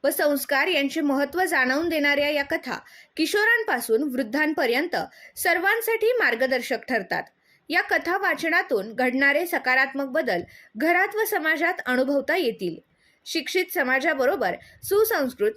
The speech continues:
आणि संवेदनशील समाज निर्माण करणे हे आपले सर्वांचे आद्य कर्तव्य आहे.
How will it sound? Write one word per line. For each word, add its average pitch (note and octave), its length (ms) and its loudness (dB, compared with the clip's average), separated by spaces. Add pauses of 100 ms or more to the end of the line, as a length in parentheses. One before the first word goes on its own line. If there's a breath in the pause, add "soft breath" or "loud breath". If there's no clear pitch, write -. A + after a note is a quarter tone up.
(140)
आणि D4 200 2
संवेदनशील F#4 760 0
समाज D4+ 440 0
निर्माण C4 400 0
करणे B3 420 -2
हे - 340 -6
आपले F4+ 340 2
सर्वांचे E4 520 0
आद्य B3+ 320 0
कर्तव्य A#3 460 -2
आहे. G3+ 320 -2